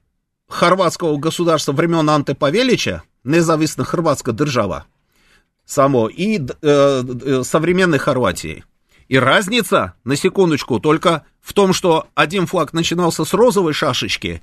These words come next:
а другой с синей шашечки начинается, понимаете? А... Название, название страны то же самое.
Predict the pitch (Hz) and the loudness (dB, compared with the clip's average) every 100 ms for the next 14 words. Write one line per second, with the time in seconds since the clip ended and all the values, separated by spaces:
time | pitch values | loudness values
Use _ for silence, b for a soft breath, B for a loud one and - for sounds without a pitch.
0 | b b - 127 156 196 226 - 185 139 | b b -2 0 2 2 0 0 0 0
1 | 123 - 104 - - 123 110 98 117 104 | 0 -2 -2 -4 -6 -4 -4 -2 -2 -2
2 | 101 - 110 127 185 226 - 95 80 _ | -2 -6 -4 -2 0 0 -4 -10 -12 _
3 | _ b b b b b b b b b | _ b b b b b b b b b
4 | - 127 139 120 110 _ _ _ _ _ | 0 2 4 2 -4 _ _ _ _ _
5 | _ _ _ _ _ _ _ _ _ _ | _ _ _ _ _ _ _ _ _ _
6 | _ _ _ _ _ _ _ _ _ _ | _ _ _ _ _ _ _ _ _ _
7 | _ _ _ _ _ _ _ _ 123 151 | _ _ _ _ _ _ _ _ 2 4
8 | 160 202 285 247 131 98 139 165 202 202 | 4 2 2 2 -2 -2 -2 0 2 2
9 | 143 - 143 120 101 226 175 147 123 110 | 0 0 0 0 0 0 0 -2 -2 -2
10 | 110 101 | -2 -6